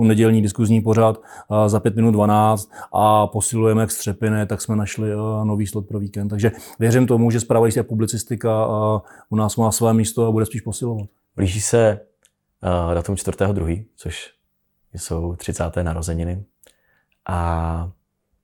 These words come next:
Speaker 2: prozradíš nám, co si pro nás naše televize a pro své diváky přichystala?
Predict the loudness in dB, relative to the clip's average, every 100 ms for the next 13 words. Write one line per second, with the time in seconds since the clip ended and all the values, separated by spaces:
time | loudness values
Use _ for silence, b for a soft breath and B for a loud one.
0 | _ -2 0 0 -2 -4 -8 -6 -6 -6
1 | -4 -2 -2 -4 -8 -8 -6 -4 -4 -4
2 | -6 -6 -6 -8 -12 -14 -10 -8 -6 -6
3 | -6 -8 -10 -8 -8 -6 -6 -8 -8